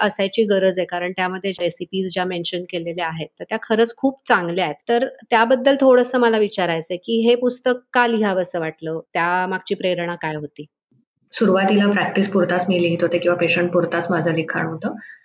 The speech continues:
Speaker 2: पण असं
Speaker 1: हम्म.
Speaker 2: लक्षात आलं की, अ, आयुर्वेदाचा जे, जो उद्देश आहे किंवा जे ध्येय आहे ते प्रिव्हेन्शन आहे
Speaker 1: राईट.
Speaker 2: किंवा, you know, एखादा आजार होऊच नये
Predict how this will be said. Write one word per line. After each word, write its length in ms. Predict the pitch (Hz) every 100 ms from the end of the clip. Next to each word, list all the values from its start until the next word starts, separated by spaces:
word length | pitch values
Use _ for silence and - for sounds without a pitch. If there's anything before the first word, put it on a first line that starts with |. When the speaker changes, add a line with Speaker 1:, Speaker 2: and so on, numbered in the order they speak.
| _ _
Speaker 2:
पण 100 | 226
असं 180 | 226 247
Speaker 1:
हम्म. 120 | 240
Speaker 2:
लक्षात 260 | 240 233 233
आलं 180 | 240
की, 500 | 262 277 277 277 - -
अ, 40 | 214
आयुर्वेदाचा 840 | 208 196 196 208 233 240 233 233
जे, 360 | - 208 202 208 190
जो 100 | 226
उद्देश 420 | 202 208 220 220
आहे 160 | 190 180
किंवा 400 | 185 180 180 180 - - 202
जे 120 | 214
ध्येय 340 | 208 190 196
आहे 280 | 202 180 170
ते 180 | - 180
प्रिव्हेन्शन 720 | - 202 190 208 214 208 175
आहे 240 | 160 156 151 _ _ -
Speaker 1:
राईट. 100 | 185
Speaker 2:
किंवा, 220 | 180 175 170
you 120 | 175
know, 140 | 240
एखादा 540 | 269 - 196 202 202 196
आजार 240 | 185 202
होऊच 380 | 196 196 214 226
नये 200 | 185 151